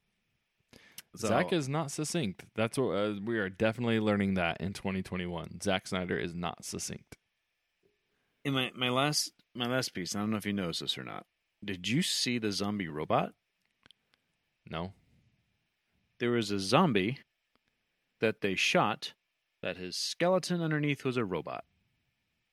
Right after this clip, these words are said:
Speaker 2: Hmm. I did not catch that.
Speaker 1: So I <laughs> have no idea why, <laughs> why this is or how it makes any sort of sense. But,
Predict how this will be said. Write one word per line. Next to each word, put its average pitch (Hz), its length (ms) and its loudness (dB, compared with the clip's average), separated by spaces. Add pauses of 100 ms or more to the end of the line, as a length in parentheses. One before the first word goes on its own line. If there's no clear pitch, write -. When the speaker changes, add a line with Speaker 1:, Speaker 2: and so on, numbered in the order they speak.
(140)
Speaker 2:
Hmm. 139 220 0 (2000)
I 90 120 -2
did 92 160 -2
not 95 220 -2
catch 175 240 -2
that. - 200 -8 (1400)
Speaker 1:
So 113 480 6
I 123 180 6 (420)
<laughs> - 440 -20
have - 180 -4
no 139 220 8
idea 135 260 10
why, 120 260 8 (280)
<laughs> - 220 0
why 160 300 4 (140)
this - 240 4
is 143 300 6 (340)
or 110 360 6 (440)
how 135 340 8
it 131 80 0
makes 123 240 0
any 123 180 4
sort 117 200 2
of 110 80 2
sense. - 360 -4 (840)
But, 101 240 -2